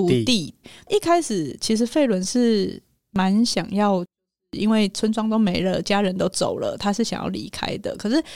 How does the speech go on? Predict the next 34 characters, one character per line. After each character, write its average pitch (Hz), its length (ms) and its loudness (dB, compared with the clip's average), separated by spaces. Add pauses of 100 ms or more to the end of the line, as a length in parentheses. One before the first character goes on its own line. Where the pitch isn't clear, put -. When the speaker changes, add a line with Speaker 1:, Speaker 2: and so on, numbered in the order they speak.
(260)
Speaker 2:
海 240 220 2
塔 277 300 0
那 240 160 2
个 220 120 2
时 185 220 -4
候 196 400 0
是 226 680 0 (120)
Speaker 1:
就 135 120 -4
是 139 100 0
芙 135 220 -2
莉 156 120 2
莲 123 220 0
他 127 140 0
们 117 280 -2
旅 117 140 2
行 113 260 -2
中 120 380 -2
一 156 80 0
个 127 180 0
伙 123 200 0
伴 143 240 0
中 127 180 0
的 123 80 0
僧 117 380 -2
侣 117 160 -2
啦， 131 260 -10 (400)
后 160 200 0
来 120 180 2
就 131 500 -2 (380)
收 170 160 4
养 127 240 0
了 117 100 0
费 135 300 0
伦。 135 340 -6